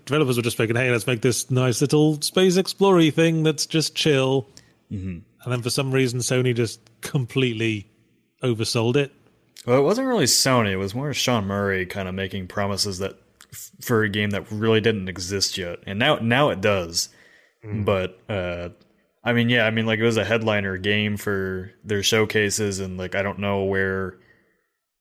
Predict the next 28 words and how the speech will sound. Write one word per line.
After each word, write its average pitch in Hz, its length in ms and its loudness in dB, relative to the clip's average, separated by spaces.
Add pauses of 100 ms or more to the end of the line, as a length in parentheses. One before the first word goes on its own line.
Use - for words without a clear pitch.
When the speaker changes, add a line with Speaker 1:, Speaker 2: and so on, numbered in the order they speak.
(160)
Speaker 2:
you 110 160 -8
know, 101 180 -4
either 101 240 0
Sean 113 420 2
was 107 140 0
telling 110 300 0
Sony 107 580 0
that, 104 360 -2
you 113 100 -4
know, 98 220 0
"Hey, 107 260 2
this 104 160 2
is 107 80 -4
all 104 140 0
stuff 104 380 2
that 101 120 -4
exists," 104 480 0
and 95 220 -6
it 98 100 -8
wasn't 98 260 -4
really 95 220 -4
there, 117 340 4
or, 98 340 -2
or, 101 80 -2
you 95 120 -6
know, 92 160 -4
whatever. 95 600 -2
Um, 87 420 -12